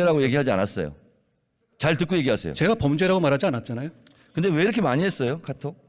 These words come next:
Speaker 1: 별로 안 많은데. 의원님 카톡 한번 열어보십시오. 몇 번 나 왔다 갔다 했었을 때 대화 한 줄 한 줄 개면 그거 금방금방 넘어갑니다.
Speaker 2: 삼백삼십이 번이면 거의 뭐 하루에 한 번 꼴인데.
Speaker 1: 아닙니다. 그거 잘 모르시고 오신 것 같은데요.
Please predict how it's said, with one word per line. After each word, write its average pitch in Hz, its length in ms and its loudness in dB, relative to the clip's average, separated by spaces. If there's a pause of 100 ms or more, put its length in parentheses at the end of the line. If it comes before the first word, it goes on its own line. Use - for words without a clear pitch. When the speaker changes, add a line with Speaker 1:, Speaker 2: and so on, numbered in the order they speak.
(580)
Speaker 1:
별로 143 200 -6
안 117 120 -4
많은데. 131 360 -4
의원님 247 340 4
카톡 254 220 -2
한번 247 160 4
열어보십시오. 147 540 0 (240)
몇 151 180 0
번 226 140 0
나 175 140 2
왔다 131 300 0
갔다 180 200 0
했었을 - 300 -10
때 220 100 -4
대화 151 380 -4 (260)
한 269 160 0
줄 269 160 0
한 247 140 2
줄 226 120 0
개면 147 380 0
그거 - 140 -2
금방금방 165 540 -2
넘어갑니다. 202 60 -4 (200)
Speaker 2:
삼백삼십이 185 540 -2
번이면 127 840 -2 (560)
거의 151 180 -4
뭐 156 140 -2
하루에 190 200 -2
한 170 120 -2
번 196 140 -4
꼴인데. 104 580 -4 (140)
Speaker 1:
아닙니다. 127 600 -2 (200)
그거 131 180 -8
잘 208 140 -4
모르시고 190 420 -4
오신 170 180 -6
것 147 80 -4
같은데요. 120 380 -6